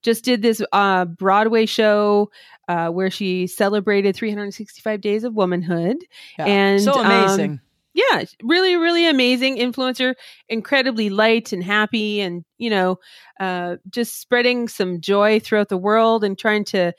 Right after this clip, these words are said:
Speaker 1: you know, educate people along the way with what it's
Speaker 2: And,
Speaker 1: like to
Speaker 2: and
Speaker 1: be a
Speaker 2: share her
Speaker 1: transgender
Speaker 2: story
Speaker 1: woman.
Speaker 2: too,
Speaker 1: Yeah,
Speaker 2: right?
Speaker 1: and share her story.
Speaker 2: Right.
Speaker 1: And, uh, and caused a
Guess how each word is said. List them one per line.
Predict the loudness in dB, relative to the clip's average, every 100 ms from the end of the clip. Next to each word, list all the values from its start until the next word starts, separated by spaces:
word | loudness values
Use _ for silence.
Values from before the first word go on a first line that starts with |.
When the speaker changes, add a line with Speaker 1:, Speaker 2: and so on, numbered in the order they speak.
| -14 _ -4
Speaker 1:
you | 0
know, | 2 0 -2 _ _ _ _ _
educate | -2 0 -2 -2 -4
people | -2 -4 0 2
along | 2 2 0 0
the | -2
way | 0 2 2
with | 2 0 -2 -2
what | 0
it's | 0
Speaker 2:
And, | 0
Speaker 1:
like | -2
to | 0
Speaker 2:
and | 2
Speaker 1:
be | 2
a |
Speaker 2:
share | 4 4 4
her | 4
Speaker 1:
transgender | 2 2
Speaker 2:
story | 4 2
Speaker 1:
woman. | 2 0
Speaker 2:
too, | -4 -4 -2 -2
Speaker 1:
Yeah, |
Speaker 2:
right? | -2 -2
Speaker 1:
and | -2
share | 0 0
her | 0
story. | -4 -4 -4 -2 -4 -10 -20 -10
Speaker 2:
Right. | 0
Speaker 1:
And, | 2 2 0 2
uh, | 4 4 2 2
and | 0 0 -6 -12 _
caused | -12 -2 0 0 -2 -14
a | -16